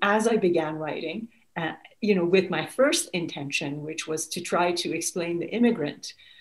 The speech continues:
to, to everyone else, I realized that I'm also trying to explain these aspects of America that so many people who, um, who have never had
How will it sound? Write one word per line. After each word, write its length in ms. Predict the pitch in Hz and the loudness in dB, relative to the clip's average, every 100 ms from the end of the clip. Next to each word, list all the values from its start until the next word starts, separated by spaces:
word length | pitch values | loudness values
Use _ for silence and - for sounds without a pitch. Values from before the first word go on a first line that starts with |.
| _ - | _ -4
to, 420 | 196 170 156 151 | 0 2 0 -6
to 560 | - 185 170 147 135 - | -6 0 0 0 -6 0
everyone 420 | 190 170 165 160 196 | 0 4 2 0 -2
else, 400 | 302 190 - - _ _ - | -4 -4 -8 -10 _ _ 2
I 60 | 190 | 4
realized 580 | 233 285 254 214 214 | 6 6 4 2 0
that 240 | 185 170 - | 0 0 -2
I'm 240 | 196 196 - - | -2 -2 -2 0
also 640 | 269 320 - 170 139 - _ _ _ - | 2 2 -2 -4 -6 -8 _ _ _ -6
trying 480 | 214 196 196 208 190 | 0 2 2 0 -2
to 160 | 175 | -6
explain 800 | 175 - - 240 294 208 170 165 - _ _ 185 | -6 -8 -4 0 2 2 0 -4 -10 _ _ -6
these 360 | 202 220 208 - | 0 2 0 -2
aspects 600 | 220 277 - 262 240 - | -2 -2 -2 -2 -2 -2
of 140 | 185 | -2
America 800 | 170 175 277 370 330 160 - - _ _ _ _ - | -2 0 2 0 0 -4 -6 -10 _ _ _ _ -12
that 380 | 170 185 185 - | 0 0 0 -2
so 320 | - 254 254 | 0 4 6
many 300 | 254 254 240 | 6 6 4
people 540 | 233 196 170 156 - - | 2 -4 -2 -4 -4 -10
who, 400 | - 170 160 156 - _ 175 | -6 -4 -4 -8 -14 _ -10
um, 260 | 165 151 | -8 -8
who 180 | - 190 | -4 -2
have 260 | 190 180 190 | 0 0 2
never 400 | 196 240 233 208 | 4 4 4 0
had 420 | 196 165 160 | 0 -4 -4